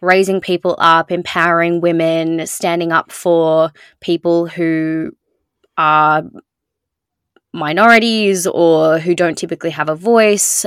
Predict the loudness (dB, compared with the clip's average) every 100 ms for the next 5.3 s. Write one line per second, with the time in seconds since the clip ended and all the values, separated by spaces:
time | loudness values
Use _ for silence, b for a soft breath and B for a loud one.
0 | -6 -2 -2 -2 -6 -8 B B B 0
1 | 0 -4 -4 0 2 2 0 0 -2 -4
2 | -6 -8 -2 0 0 -2 -2 -2 -4 -6
3 | -6 -4 -2 -2 -2 -2 -4 -6 -4 -2
4 | -2 -2 -4 -8 -18 _ -4 -2 -2 -4
5 | -6 -8